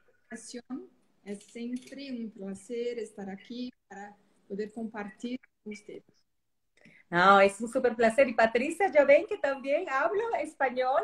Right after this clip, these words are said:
Speaker 2: se esfuerza por aprender español, es increíble. La verdad es que todos los profesores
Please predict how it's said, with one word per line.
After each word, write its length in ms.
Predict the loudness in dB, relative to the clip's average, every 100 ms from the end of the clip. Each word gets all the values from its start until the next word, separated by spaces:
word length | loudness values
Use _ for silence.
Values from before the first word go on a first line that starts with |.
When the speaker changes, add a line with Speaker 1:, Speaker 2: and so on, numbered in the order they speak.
| -2
Speaker 2:
se 100 | -4
esfuerza 680 | -4 -2 0 0 0 -4 -2
por 160 | 0
aprender 420 | -2 -2 -4 -2 -4
español, 640 | -2 -2 -2 -2 -2 -4
es 160 | -6
increíble. 600 | -8 -2 0 -2 -2 0
La 100 | 0
verdad 160 | 0 -2
es 60 | -4
que 80 |
todos 200 | 0 0
los 100 | 0 -4
profesores 760 | -4 -4 -6 -2 2 2 2